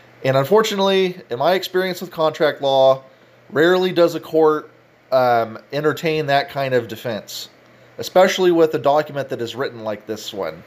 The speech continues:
all right? Especially with a written contract like this. Rarely do they avoid a contract on that defense. Um, so the other,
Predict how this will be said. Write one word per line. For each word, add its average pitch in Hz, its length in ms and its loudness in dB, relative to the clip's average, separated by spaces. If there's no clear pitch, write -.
all - 100 -8
right? 107 180 2
Especially 139 340 0
with 127 140 -2
a 120 40 0
written 127 320 -2
contract 127 500 0
like 98 200 -4
this. 82 300 -10
Rarely 190 420 4
do 165 160 -2
they 156 420 2
avoid 131 400 2
a 135 40 -4
contract 139 480 0
on 120 140 0
that 117 160 -4
defense. - 540 -14
Um, 127 560 2
so 180 200 0
the 165 140 0
other, 240 460 2